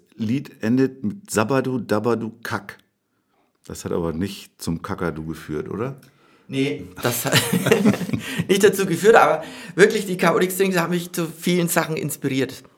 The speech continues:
Speaker 2: Also, das muss ich schon sagen. Also
Speaker 1: Wie
Speaker 2: musikalisch wie auch theatermäßig.
Speaker 1: Wie alt warst du da, als du denen begegnet bist und die dich inspiriert haben?
Speaker 2: Puh, vielleicht so fünfzehn, sechzehn, siebzehn.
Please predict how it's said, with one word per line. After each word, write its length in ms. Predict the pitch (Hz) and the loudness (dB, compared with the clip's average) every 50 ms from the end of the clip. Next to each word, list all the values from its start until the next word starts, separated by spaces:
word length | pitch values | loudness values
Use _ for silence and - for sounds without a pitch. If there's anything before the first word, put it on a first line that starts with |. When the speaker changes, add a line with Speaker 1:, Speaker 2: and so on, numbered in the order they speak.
| _ - - | _ -12 -6
Speaker 2:
Also, 280 | - 113 113 117 110 101 | -4 -4 -2 -2 -2 -2
das 160 | 98 117 123 | -4 -4 -4
muss 160 | 131 127 123 | -6 -8 -8
ich 100 | 135 131 | -8 -8
schon 160 | - 120 117 | -6 -6 -6
sagen. 260 | 113 123 113 113 - - _ _ - - - - | -6 -6 -8 -8 -10 -14 _ _ -20 -20 -14 -10
Also 140 | - 113 123 | -4 0 0
Speaker 1:
Wie 40 | 117 | 0
Speaker 2:
musikalisch 560 | 117 127 - - - 113 113 120 123 120 120 | 0 0 -2 -4 -2 -2 0 0 0 -2 -2
wie 140 | 123 127 - | -4 -2 -2
auch 280 | - 110 110 113 - - - _ _ _ _ _ _ - | -2 -4 -6 -8 -12 -18 -20 _ _ _ _ _ _ -14
theatermäßig. 560 | - - 104 - 120 107 104 98 - - 110 | -10 -6 -4 -4 -4 -4 -6 -8 -10 -8 -6
Speaker 1:
Wie 180 | 101 101 107 - | -2 0 0 2
alt 240 | 104 104 104 101 95 | 2 0 0 0 0
warst 240 | 95 101 113 113 - | 0 0 -2 -2 -4
du 40 | |
da, 160 | 117 127 131 110 | -2 -2 -2 -2
als 200 | 113 117 - - | -2 -4 -4 -4
du 100 | 127 107 | -4 -6
denen 440 | - - - - 120 117 117 117 | -6 -8 -6 -2 0 0 0 0
begegnet 520 | 110 110 - 120 120 120 123 - - - - | -2 -2 -2 -4 -4 -4 -4 -4 -6 -4 -4
bist 320 | 135 143 143 143 - - | -4 -2 -2 -4 -8 -8
und 160 | - 107 104 | -8 -8 -6
die 100 | 117 113 | -6 -6
dich 160 | 107 110 113 78 | -6 -6 -4 -4
inspiriert 640 | 113 110 113 - - 110 104 107 110 120 120 110 | -4 -4 -4 -6 -6 -6 -4 -4 -4 -6 -6 -8
haben? 440 | 113 113 113 110 123 135 143 139 - _ | -10 -8 -8 -8 -6 -8 -8 -10 -12 _
Speaker 2:
Puh, 100 | - - - - - - - - - | -12 -12 -12 -12 -12 -14 -14 -14 -14
vielleicht 320 | - - 120 131 131 - | -10 -8 -6 -6 -6 -6
so 100 | - 113 | -8 -10
fünfzehn, 520 | 117 - - - - 226 - - 226 208 214 | -10 -8 -6 -4 -4 -4 -6 -6 -8 -6 -6
sechzehn, 460 | 190 - - - - 233 226 - - _ _ _ _ _ - | -6 -6 -8 -8 -10 -12 -12 -12 -14 _ _ _ _ _ -12
siebzehn. 420 | - - - - - 233 240 226 | -10 -10 -10 -10 -10 -12 -12 -12